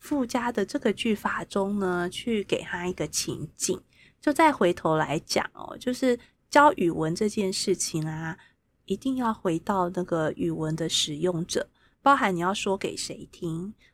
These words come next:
哦，你在什么情境下说了这句话，哦，所以如果有一天呢，小孩真的造了一个绿绿的芭乐，而他遇到的是一个比较严格的老师，这个老师如果说你造了一个废话，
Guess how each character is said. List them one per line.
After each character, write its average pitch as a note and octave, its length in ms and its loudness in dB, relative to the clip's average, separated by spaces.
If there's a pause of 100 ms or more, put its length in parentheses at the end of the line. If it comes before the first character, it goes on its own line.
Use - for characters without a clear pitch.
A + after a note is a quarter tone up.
哦， F#3+ 100 4
你 F#3 60 6
在 D4 160 6
什 F#3 180 0
么 D3+ 140 0
情 D3+ 260 -4
境 F#3+ 260 -2
下 G3+ 380 -2 (220)
说 A#3 340 2
了 F#3+ 140 6
这 F#3 200 2
句 E3 280 0
话， - 440 -2 (260)
哦， B3 120 6
所 F4 160 6
以 F#4+ 100 10
如 A3+ 140 10
果 A3+ 220 8
有 E3 120 8
一 D#3+ 120 6
天 G#3+ 340 0
呢， F#3+ 320 2
小 D#3 180 -4
孩 D#3+ 220 -2
真 G3+ 180 0
的 G3+ 140 2
造 F#3+ 240 4
了 E3 100 0
一 D#3 100 0
个 E3+ 200 0
绿 A#3 160 2
绿 G#3+ 160 4
的 F3 100 2
芭 E3+ 280 -8
乐， F3+ 240 2 (240)
而 F3+ 100 0
他 A3+ 180 -2
遇 A#3+ 140 0
到 A3+ 180 6
的 E3+ 140 2
是 - 160 -2
一 G3 80 0
个 D#3+ 380 2
比 F3 120 -8
较 G#3+ 160 2
严 F3 240 0
格 D#3 160 -2
的 D#3+ 120 -2
老 - 240 2
师， F3 420 -2 (240)
这 D#4 100 0
个 C#4+ 120 4
老 G#3+ 100 4
师 A3 240 0
如 F#3 140 6
果 - 260 2
说 F3+ 480 2 (140)
你 F#3 100 -2
造 A3+ 180 4
了 F3+ 120 2
一 D#3+ 40 -2
个 - 140 -2
废 F3 300 -2
话， - 320 2